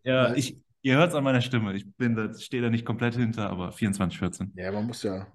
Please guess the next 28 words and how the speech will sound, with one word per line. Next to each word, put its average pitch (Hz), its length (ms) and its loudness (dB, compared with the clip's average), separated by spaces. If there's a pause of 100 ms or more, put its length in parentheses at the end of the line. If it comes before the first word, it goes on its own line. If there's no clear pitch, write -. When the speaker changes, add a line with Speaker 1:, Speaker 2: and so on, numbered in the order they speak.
(120)
Speaker 2:
ich, - 240 -20
ich - 140 -14
tippe - 200 -6
auch 98 140 -4
selten 107 320 -8
gegen 98 240 -12
die 92 60 -14
Jets. 95 420 -16
Ich - 80 -20
glaub, - 160 -12
einmal 110 400 -2
in 98 160 -6
meiner 110 160 -10
Podcast-Serie 110 640 -8
habe 104 160 -8
ich - 260 -20 (400)
gegen 156 280 2
die 165 100 2
Jets 160 260 4
getippt 165 300 -2
und 139 100 0
dann 135 140 2
haben 135 100 0
wir 135 60 4
gewonnen 123 340 2
gegen 107 160 -4
die 107 60 -4
Bills. 107 360 -8